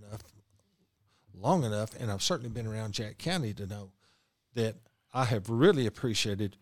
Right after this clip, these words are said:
your presence in our regional judges' meetings. Uh, keep in mind, the, the region that we serve, it's ten surrounding counties. Well, we have some,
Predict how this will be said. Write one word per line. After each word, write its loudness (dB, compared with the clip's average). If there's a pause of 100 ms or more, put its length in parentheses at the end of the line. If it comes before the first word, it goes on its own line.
(200)
your 2
presence -6 (840)
in 4
our 2
regional 6 (220)
judges' 2
meetings. -4 (760)
Uh, -4 (340)
keep 0
in 4
mind, -2 (1600)
the, -8
the 2
region 4
that -2
we 0
serve, 4
it's 0
ten 0
surrounding -2
counties. -2 (420)
Well, 2
we 0
have 2
some, 2